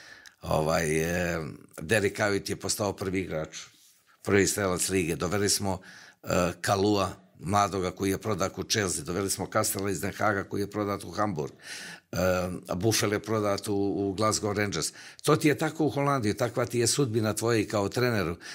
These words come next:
Znači, to je razvojna liga koja prodaje toliko igrača u toku godine, e, u, u, godišnje, da ti kao trener ne možeš tu da kažeš ne može neko da ide.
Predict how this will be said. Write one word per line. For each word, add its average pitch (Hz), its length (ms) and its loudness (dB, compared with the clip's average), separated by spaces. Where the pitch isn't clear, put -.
Znači, 101 300 2
to 117 120 2
je 110 100 4
razvojna 110 520 2
liga 113 320 2
koja 110 300 2
prodaje 110 460 0
toliko 117 360 0
igrača 110 460 2
u 104 60 2
toku 107 320 -2
godine, 107 540 0
e, - 80 4
u, 123 60 8
u, 123 40 -2
godišnje, 120 720 2
da 110 200 4
ti 131 240 2
kao 113 220 4
trener 127 400 2
ne 110 140 0
možeš 117 380 2
tu 131 160 2
da 127 120 0
kažeš 120 580 2
ne 117 160 4
može 117 300 2
neko 101 280 -2
da 87 100 0
ide. 71 320 0